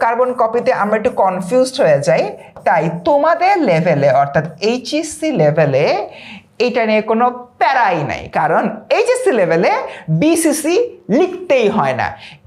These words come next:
এইচএসসি লেভেলে লিখতে হয় from to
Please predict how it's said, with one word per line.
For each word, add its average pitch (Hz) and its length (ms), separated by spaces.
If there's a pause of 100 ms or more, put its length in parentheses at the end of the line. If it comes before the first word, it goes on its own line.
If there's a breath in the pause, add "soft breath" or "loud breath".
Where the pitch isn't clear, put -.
(180)
এইচএসসি 233 360
লেভেলে 170 320
লিখতে 160 260
হয় 220 180 (540)
from 233 320 (640)
to 311 100